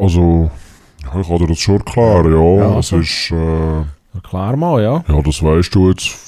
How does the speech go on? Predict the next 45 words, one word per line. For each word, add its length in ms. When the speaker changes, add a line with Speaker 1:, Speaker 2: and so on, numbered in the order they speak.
Speaker 1:
vielleicht 360
nicht, 280
aber, 260
äh, 420
ja, 300
es, 200
also 320
Organ, 720
weisst 340
du, 40
das, 180
das 160
kann 160
ja 60
viel, 460
das 80
kann 140
ja 60
viel 320
heissen, 520
oder? 260
Also 100
Speaker 2:
Okay. 140
Speaker 1:
es 140
sind 100
ja 60
also 300
gewisse, 520
ja, 1400
ich 80
sag 260
mal, 160
oder? 340
Das 120
Speaker 2:
Ja. 60
Speaker 1:
Geschlechtsteil 760
ist 160
ja 80
auch 160
ein 120
Organ 640
eigentlich, 360
oder? 320
Und, 220
äh, 280